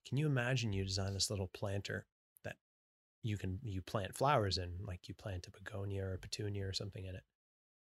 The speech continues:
But then there's a little section on the side or underneath or maybe sticking right up in the middle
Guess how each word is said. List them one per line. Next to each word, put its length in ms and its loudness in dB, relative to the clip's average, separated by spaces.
But 140 0
then 160 2
there's 180 4
a 160 0
little 360 6
section 800 6
on 120 0
the 100 0
side 680 8
or 240 4
underneath 560 4
or 80 0
maybe 240 0
sticking 480 4
right 180 2
up 160 -2
in 80 -6
the 60 -6
middle 400 0